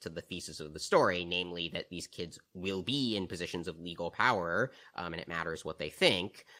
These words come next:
And when you name someone, you typically ask them for comment, right? Both because that's just good journalistic practice and also because it seems relevant. Like, is the judge okay with having a clerk who believes this, right? What does that tell us about the judge? If someone had said this exact same thing,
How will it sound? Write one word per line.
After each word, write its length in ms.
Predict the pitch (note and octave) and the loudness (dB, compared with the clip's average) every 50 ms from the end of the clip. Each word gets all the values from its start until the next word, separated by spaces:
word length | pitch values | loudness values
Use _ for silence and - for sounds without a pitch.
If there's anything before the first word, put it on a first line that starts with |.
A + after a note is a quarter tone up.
| _ - | _ 2
And 200 | D3 D3 D3+ F3 | 2 4 4 4
when 100 | F#3+ D#3+ | 2 2
you 100 | D#3 D3+ | 2 4
name 220 | E3+ G3 G3+ F3+ | 4 6 6 4
someone, 560 | - - D3+ C3 B2+ B2 A#2+ A#2 A2+ A2+ A2+ | 4 4 4 4 4 4 4 4 4 2 2
you 140 | - A#2+ A2+ | 0 -4 -4
typically 420 | - C3+ B2 - - - A2+ G#2+ | -2 -2 -2 -2 -2 -4 -4 -2
ask 320 | - G2+ G2+ G#2 - - _ | 2 4 4 4 4 2 _
them 140 | - F#2+ F2+ | -4 -4 -4
for 140 | - - | -6 -10
comment, 640 | - - - - E3 D3+ B2 A2+ G#2 G2+ G2+ A2+ - _ | -12 -8 -2 2 4 4 4 4 4 4 2 0 -2 _
right? 460 | - G2+ G2+ G2 G2+ G2+ G#2 A2+ A#2 A2+ - _ | -6 -2 2 2 4 4 4 4 2 0 2 _
Both 240 | B2 B2 B2 B2 | 4 4 4 2
because 220 | - A2+ - A2 - | -2 -2 -2 -2 -2
that's 160 | G#2+ G2 - | -2 -4 -2
just 220 | - G#2 - - | -4 -6 -6 -2
good 120 | - F#2+ F2+ | -4 -4 -2
journalistic 540 | - F#2+ F#2 F#2 F2 F2+ F#2 - - - _ | 0 0 0 0 0 -2 -4 -6 -8 -4 _
practice 480 | - D3+ D3+ C#3 - B2+ A#2+ - - - | 8 8 8 8 6 2 0 0 0 -4
and 80 | A2+ G#2+ - | -4 -4 0
also 400 | - A#2 A2+ - - - A2 G#2 | 0 0 0 2 2 2 2 2
because 800 | F#2 G#2 F#2+ - - G#2+ G2 G2 F#2+ F#2 F2+ - - - - - _ _ _ | 0 -4 -8 -2 0 2 2 2 2 0 -2 -6 -8 -8 -10 -12 _ _ _
it 60 | _ | _
seems 300 | - - F2+ F2 F#2+ F#2 | -8 -6 -4 -4 -2 4
relevant. 500 | A2+ D#3+ G#3+ G#3+ D#3+ A2 G#2 F2 - - | 8 8 10 10 8 6 4 0 -2 -6
Like, 160 | E2 D#2+ - _ _ | -8 -8 -8 _ _
is 160 | D#2+ F2+ F2 | -14 -12 -10
the 80 | - F2 | -10 -4
judge 280 | - G#2 G2+ G#2 - | -2 0 0 2 2
okay 340 | C3+ B2+ A#2+ - C3+ B2+ C3+ | 2 0 0 0 -4 -4 -2
with 100 | D3+ D3+ | -4 -6
having 220 | D3 C#3+ C3+ D3+ C#3+ | -6 -4 -4 -4 -6
a 40 | |
clerk 440 | C#3+ _ - D3+ D#3+ G#3 G#3+ _ - - | -6 _ 0 0 0 0 -2 _ -8 -4
who 320 | F#3+ F#3+ F#3 F#3 - - - _ | -2 0 0 0 -2 -6 -6 _
believes 320 | - F3+ F3 F#3+ F#3+ F#3+ | -2 0 0 0 -4 -2
this, 340 | - - - - - - - _ | -2 -2 -2 -2 -4 -6 -8 _
right? 240 | - G#2 G#2+ B2+ - - | -6 -4 -4 -4 -8 -6
What 80 | - F#2+ | -6 -6
does 100 | B2+ - | -4 -2
that 140 | - D3 - | -4 -6 -6
tell 160 | - B2 B2 | -4 -4 -4
us 120 | C3 - | -4 -4
about 180 | - - - - | -4 -6 -6 -8
the 40 | - | -6
judge? 440 | - - - - - - - - - - _ _ - _ | -6 -4 -4 -4 -6 -8 -10 -12 -14 -16 _ _ -6 _
If 180 | C3 B2 - | -6 -4 -4
someone 400 | - - - D#3 E3 E3 D#3+ D3 | -6 0 0 0 2 2 0 -2
had 140 | B2 C3 A2 | -2 -4 -6
said 220 | - - C#3 C3+ B2 | -2 -2 -2 0 -2
this 160 | B2 - - | -4 -4 -4
exact 380 | G#2+ G2+ A#2 A2+ A2+ A2+ - | -6 0 4 4 4 4 4
same 240 | - - A2+ A2 G#2+ G2+ | -2 -4 -4 -4 -4 -6
thing, 540 | - - A2 G#2+ G#2+ A2+ A#2+ C3+ D#3 E3 | -4 -2 0 0 2 0 0 0 -2 -6